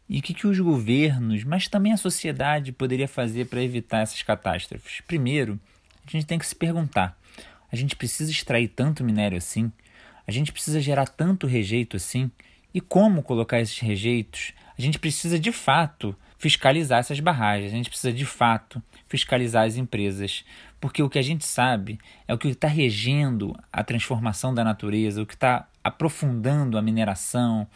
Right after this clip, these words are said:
e esses desastres não são as necessidades de nós, indivíduos, e sim a necessidade de grupos corporativos, como as grandes empresas mineradoras,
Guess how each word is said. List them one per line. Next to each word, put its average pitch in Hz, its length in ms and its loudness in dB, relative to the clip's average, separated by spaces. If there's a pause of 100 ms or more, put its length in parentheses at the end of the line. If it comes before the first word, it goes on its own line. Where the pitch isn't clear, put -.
(240)
e 190 140 2
esses 123 260 0
desastres 127 720 -2 (320)
não 175 180 2
são 156 340 0
as 123 100 0
necessidades 110 880 0
de 110 140 -4
nós, 107 460 2
indivíduos, 104 720 -2
e 131 80 -2
sim 147 360 0 (360)
a 123 60 -2
necessidade 123 720 0
de 123 100 -2
grupos 123 520 0
corporativos, 107 1000 -2
como 110 220 -4
as 107 80 -2
grandes 127 360 0
empresas 107 380 -2
mineradoras, 104 800 -2